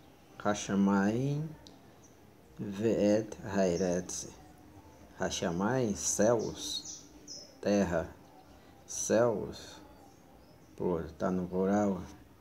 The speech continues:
Elohim, Deus, também está no plural. Bara, o verbo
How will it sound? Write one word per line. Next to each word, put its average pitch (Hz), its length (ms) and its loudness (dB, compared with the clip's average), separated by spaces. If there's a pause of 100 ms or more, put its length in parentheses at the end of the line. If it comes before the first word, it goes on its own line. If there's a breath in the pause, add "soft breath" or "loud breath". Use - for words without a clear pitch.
(160)
Elohim, 113 1040 2
Deus, 98 720 0
também 92 360 0
está 92 220 -6
no 95 180 0
plural. 85 500 -2 (100)
Bara, 90 460 2 (320 loud breath)
o 101 140 -4
verbo 92 420 0